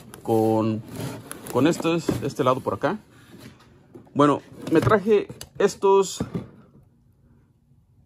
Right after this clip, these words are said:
carburadores ya muy, muy antiguos. Bueno,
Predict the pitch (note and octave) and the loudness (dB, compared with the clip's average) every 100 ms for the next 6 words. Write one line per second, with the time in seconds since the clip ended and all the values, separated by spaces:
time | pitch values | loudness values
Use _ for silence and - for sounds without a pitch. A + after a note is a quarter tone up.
0 | _ _ _ - - - - _ _ _ | _ _ _ -20 -20 -20 -20 _ _ _
1 | - G2+ G2+ G2+ B2 D3+ - - A2 C3+ | -8 -4 0 0 0 -4 -6 -16 -4 0
2 | D3 D3 C3 D3+ D#3+ D#3 D3+ A2+ A#2+ A#2+ | 2 2 4 4 6 6 4 2 -4 -4
3 | D#3 - _ - _ _ - - - - | -6 -10 _ -20 _ _ -20 -20 -20 -14
4 | - - - - - - G#2 G2+ G#2+ | -10 -10 -12 -20 -20 -8 -2 -2 -2